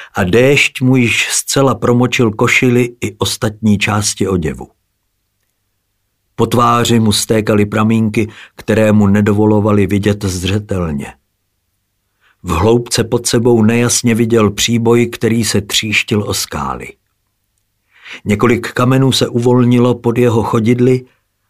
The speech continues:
a volným pádem zmizelo v hloubce pod ním. Zavřel oči. Minulost a budoucnost přestaly existovat.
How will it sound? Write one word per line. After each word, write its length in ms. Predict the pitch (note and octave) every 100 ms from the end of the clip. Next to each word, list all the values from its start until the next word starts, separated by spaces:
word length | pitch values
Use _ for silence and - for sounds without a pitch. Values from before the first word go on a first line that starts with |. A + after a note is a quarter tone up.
| _
a 140 | F#2+
volným 680 | F2+ F#2 A#2+ C3 B2+ A#2 A2
pádem 520 | G#2+ A#2 A#2+ B2+ B2
zmizelo 500 | G#2+ G#2 A2 A2+ A2
v 80 | F#2
hloubce 540 | - F2+ G2+ G2+ - G2
pod 300 | - D2 -
ním. 260 | - - _ - _ _ _ _ _ _ _ _ _ _ _ _ _
Zavřel 540 | D#2 F#2+ F#2 F#2+ F#2 -
oči. 320 | D#2 - - - _ _ _ _ _ _ _ _ _ _ _ _ _ _ _ -
Minulost 720 | F#2+ A2 B2 B2+ B2 - - -
a 80 | G#2
budoucnost 880 | F#2+ G#2 A#2+ A#2+ A#2 - A#2 - -
přestaly 640 | - A2+ - - G#2+ G#2+
existovat. 760 | F#2+ F2+ D#2 - - C#2 C2+